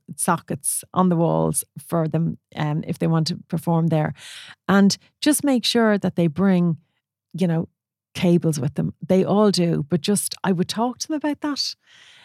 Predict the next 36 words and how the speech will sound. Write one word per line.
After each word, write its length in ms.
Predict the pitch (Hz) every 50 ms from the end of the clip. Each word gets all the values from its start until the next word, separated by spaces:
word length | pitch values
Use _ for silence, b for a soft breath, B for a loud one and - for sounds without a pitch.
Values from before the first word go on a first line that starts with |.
| b b -
Um, 720 | 180 180 175 175 175 170 170 170 175 170 170 165 160 147 - _ _ _ _ _ _ _ _ _ - - _ - -
do 120 | - 196
they 100 | 190 190
bring 240 | 180 - 180 175 165
backup 340 | 151 165 185 190 - 226 -
equipment? 760 | 254 - - 277 262 - - 262 262 254 226 - - - - _ -
I 40 | 202
mean, 160 | 202 196 175
I'm 100 | 170 170
sure 240 | 151 - - 202 202
they 120 | 180 175
must 260 | 160 170 196 196 -
have 140 | - 165 143 -
to 120 | - 170
bring 300 | 143 - 170 170 165 160
backup 320 | 143 165 165 - - 147
equipment, 420 | 170 - - 175 165 - 165 160 -
s-, 200 | - - - -
something. 320 | - - 180 170 - -
Like, 180 | 208 226 226 - B B B B B
my 200 | - 294 330 349
camera 500 | - - 190 214 247 240 240 190 139 123 _ _ _ _ _ _ _ _
went 440 | - 185 180 170 165 143 - - - _
one 180 | - 180 196 185
day 240 | 165 175 160 156 160
when 120 | 151 170
I 40 | 175
was 120 | 165 151
in 120 | 165 175 170
the 40 | 170
middle 240 | 170 175 156 165
of 260 | 165 - - 160 156 139
family 300 | - 180 170 165 160 160
photos, 380 | 143 175 165 160 165 165 156
and 60 | 180
I'm 160 | 170 170 165